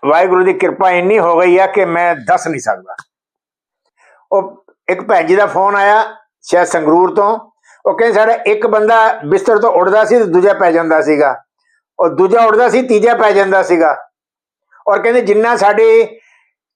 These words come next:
ਛੇ ਕਿੱਲੇ ਜ਼ਮੀਨ ਹੈਗੀ ਆ, ਜਿੰਨੀ ਵੀ ਸਾਨੂੰ ਪੈਸੇ ਆਉਂਦੇ ਜੋ ਅੱਧੇ ਨਾਲੋਂ ਜ਼ਿਆਦਾ ਤੇ ਹਸਪਤਾਲਾਂ 'ਚ ਦਿੰਦੇ ਸੀ। ਕਹਿੰਦੇ ਪਿਛਲੇ ਡੇਢ ਮਹੀਨੇ ਤੋਂ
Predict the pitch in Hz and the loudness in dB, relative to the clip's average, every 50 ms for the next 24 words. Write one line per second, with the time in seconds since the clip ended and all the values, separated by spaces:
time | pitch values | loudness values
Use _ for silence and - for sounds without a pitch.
0 | _ - - - 208 240 247 - - 240 233 233 233 214 202 196 196 202 208 214 | _ -8 -2 0 2 2 2 0 0 0 0 0 0 0 0 0 0 0 0 2
1 | 214 196 180 175 180 180 180 175 160 147 - - - _ _ _ _ _ _ _ | 2 0 0 2 2 4 4 4 2 0 -2 -6 -18 _ _ _ _ _ _ _
2 | _ _ _ _ _ _ - 127 160 190 214 233 240 247 254 226 190 214 226 226 | _ _ _ _ _ _ -6 -2 -2 0 0 0 2 2 0 0 0 -2 -2 -4
3 | 214 - 208 196 202 - 208 220 208 214 220 214 254 262 - - - 202 233 233 | -2 0 0 0 0 2 0 0 0 0 0 0 -2 -2 -2 -4 -2 0 0 0
4 | 220 196 196 196 202 202 202 214 214 - 165 165 - - 196 180 185 190 170 170 | 0 0 2 2 2 2 2 0 -2 0 -2 -2 -2 0 0 0 0 0 -2 -2
5 | 165 160 156 151 143 151 147 139 _ _ _ _ _ _ _ _ _ _ _ _ | -2 0 0 0 2 0 -2 -4 _ _ _ _ _ _ _ _ _ _ _ _
6 | _ _ _ _ _ _ _ _ _ - 202 196 233 247 240 - 220 208 190 214 | _ _ _ _ _ _ _ _ _ -4 -2 0 0 0 0 2 0 0 2 2
7 | 233 240 233 233 220 190 165 151 175 220 262 277 254 247 226 202 196 190 190 185 | 2 2 2 0 0 -2 -4 -2 0 2 2 2 0 0 -2 -2 0 -2 -2 -2
8 | 185 175 156 139 | -2 -2 -2 -2